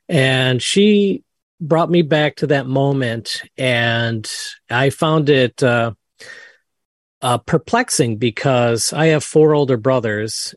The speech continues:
and we lived in a tri-level house, but I couldn't understand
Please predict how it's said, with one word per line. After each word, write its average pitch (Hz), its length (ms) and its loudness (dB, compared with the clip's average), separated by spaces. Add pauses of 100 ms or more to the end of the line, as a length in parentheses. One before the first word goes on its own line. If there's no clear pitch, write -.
and 160 340 2
we 185 220 4
lived 180 220 2
in 156 100 4
a 139 80 2
tri-level 117 560 -2
house, 104 540 -4
but 131 420 -2 (480)
I 143 80 0
couldn't 180 300 2
understand 147 880 0